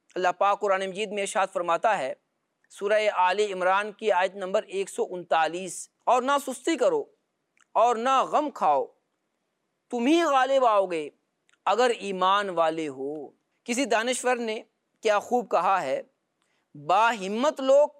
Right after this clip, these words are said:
کبھی ہارا نہیں کرتے، یا وہ جیت جاتے ہیں یا کچھ سیکھ جاتے ہیں۔" ایک ملک کے محققین نے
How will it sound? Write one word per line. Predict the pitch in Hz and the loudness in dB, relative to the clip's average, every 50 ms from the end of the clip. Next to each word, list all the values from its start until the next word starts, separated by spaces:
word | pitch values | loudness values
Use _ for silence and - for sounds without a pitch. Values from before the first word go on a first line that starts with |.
| _ | _
کبھی | - 262 269 320 320 311 269 | -2 0 0 2 2 2 0
ہارا | 226 170 165 175 196 233 294 320 330 | 0 0 0 2 2 2 2 2 2
نہیں | 311 311 302 254 | 0 -2 -4 -2
کرتے، | - 202 165 - - 147 123 - _ _ _ _ _ _ _ _ _ _ _ _ _ _ _ _ _ _ _ | -2 -2 -2 -2 -8 -12 -12 -12 _ _ _ _ _ _ _ _ _ _ _ _ _ _ _ _ _ _ _
یا | 160 160 151 190 202 208 233 247 | -16 -6 -2 0 2 2 2 4
وہ | 247 269 269 247 | 4 4 4 4
جیت | 175 139 160 170 190 233 269 320 294 311 294 254 | 2 -4 -10 -8 -2 2 2 2 2 2 0 2
جاتے | 277 269 262 262 - 294 294 277 | 2 2 2 0 0 -2 0 0
ہیں | 269 277 262 277 294 302 339 370 359 _ _ _ _ _ _ _ | 0 0 0 -2 -2 -2 -4 -6 -8 _ _ _ _ _ _ _
یا | - 180 180 214 240 262 277 - | -12 -4 0 2 2 2 2 0
کچھ | - 294 269 - 254 - | -4 -6 -6 -6 -6 -8
سیکھ | - - - 233 262 285 - - 269 | -8 -6 -2 2 2 2 2 0 -2
جاتے | 180 185 165 151 - _ 156 | -2 0 -2 -2 -2 _ -10
ہیں۔" | 143 131 _ _ _ _ _ _ _ _ _ | -12 -12 _ _ _ _ _ _ _ _ _
ایک | 190 220 247 269 285 - 226 | -2 2 2 2 2 0 -2
ملک | 220 233 269 294 262 - | -2 0 0 0 -2 -2
کے | 269 262 | -2 0
محققین | 247 220 190 175 - - 208 196 - 220 233 262 247 220 175 | 2 2 0 0 0 -2 -4 -4 -4 -6 -6 -4 -6 -6 -8
نے | 147 143 - | -8 -10 -10